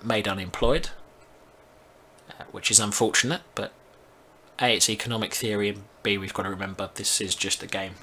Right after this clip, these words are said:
Um, <laughs> so, uh, us, us putting down, uh,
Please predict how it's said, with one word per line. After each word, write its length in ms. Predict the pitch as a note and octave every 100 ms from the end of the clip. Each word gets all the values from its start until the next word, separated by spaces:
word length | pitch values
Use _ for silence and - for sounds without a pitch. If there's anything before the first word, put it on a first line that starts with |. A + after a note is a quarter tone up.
| - G#2
Um, 220 | G2 A2 - D#3 -
<laughs> 340 | - - -
so, 540 | - - - C3+ A2+ A2 - - - - - -
uh, 60 | - -
us, 380 | B2 - - -
us 160 | C3+ -
putting 340 | - C3 A#2+
down, 600 | A2+ A2+ A2 A2 A2 A2 - - - - -
uh, 220 | A#2